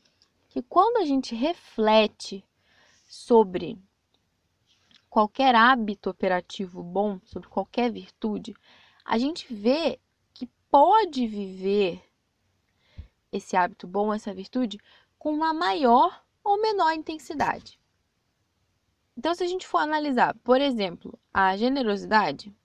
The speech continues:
uma coisa é você ser generoso com seus amigos, aquelas pessoas que estão lá sempre com você. Outra coisa bem diferente é você ser generoso com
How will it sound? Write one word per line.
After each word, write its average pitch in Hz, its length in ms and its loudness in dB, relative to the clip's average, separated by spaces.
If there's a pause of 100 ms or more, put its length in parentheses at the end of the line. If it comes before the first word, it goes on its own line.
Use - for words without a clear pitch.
(720)
uma 330 340 -2
coisa 240 600 0 (220)
é 208 120 -4
você 247 300 -2
ser 381 240 -4
generoso 320 600 2
com 359 140 -10
seus 175 260 -4
amigos, 220 800 -4
aquelas 190 300 -12
pessoas - 360 -10
que - 100 -20
estão 254 220 -10
lá 202 320 -2
sempre 196 300 -14
com 190 160 -10
você. 233 500 4 (480)
Outra 466 420 4
coisa 202 480 2
bem 254 240 -2
diferente 262 720 -2
é 240 60 4
você 240 280 -2
ser 339 200 -6
generoso 302 760 0 (680)
com 370 320 0